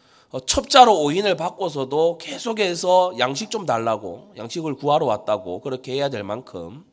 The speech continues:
어, 그런, 어, 결과를 보게 됩니다. 여러분, 우리가 하나님을 거역하고 말씀과 따로 가고 있을 때,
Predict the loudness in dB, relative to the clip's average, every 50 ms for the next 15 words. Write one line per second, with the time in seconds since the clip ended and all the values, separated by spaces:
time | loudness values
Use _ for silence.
0 | _ _ _ _ _ _ _ _ _ -12 -8 -4 0 2 2 2 2 0 -4 -8
1 | -10 -14 -20 -20 _ _ _ -4 -4 -4 -4 -4 -4 -2 0 2 2 2 2 0
2 | -4 -6 -6 -6 -6 -6 -6 -6 -10 -16 -18 -20 -20 -20 _ _ _ _ _ _
3 | _ _ _ _ _ _ _ _ _ -20 -18 -14 -14 -14 -14 -14 -16 -18 -20 -20
4 | -20 -20 _ _ -2 0 0 0 0 -2 -2 -4 -2 0 0 0 0 0 -4 -2
5 | 0 0 0 0 -2 -4 -6 -4 -4 -4 -4 -4 -6 -10 -16 -20 _ _ _ -10
6 | -2 2 4 4 4 2 0 -6 -6 -6 -8 -6 -4 -4 -4 -4 -6 -6 -6 -6
7 | -6 -4 -2 0 2 2 2 2 2 0 0 -2 -8 -10 -12 -14 -14 -14 -14 -16
8 | -18 -18 -18